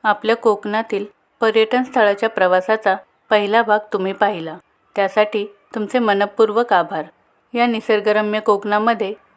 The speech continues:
अजूनही बरीच सुंदर आणि खास ठिकाणं आहेत,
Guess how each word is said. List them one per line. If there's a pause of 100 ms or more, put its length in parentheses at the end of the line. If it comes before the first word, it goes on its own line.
अजूनही
बरीच
सुंदर (420)
आणि (100)
खास
ठिकाणं
आहेत,